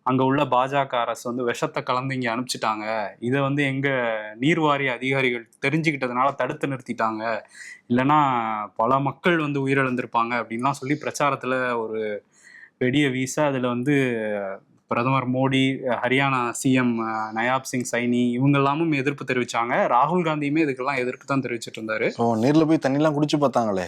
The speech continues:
Speaker 1: ஆமா, குடிச்சு பார்த்தாங்க. அதையுமே குடிக்கல, வாயில வச்சுட்டு அங்க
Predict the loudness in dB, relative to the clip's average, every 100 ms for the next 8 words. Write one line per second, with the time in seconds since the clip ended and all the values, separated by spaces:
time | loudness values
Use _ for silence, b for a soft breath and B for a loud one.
0 | -2 0 2 0 0 -2 -2 0 0 2
1 | 2 2 2 0 0 2 0 2 2 4
2 | 4 2 -2 -6 -6 -6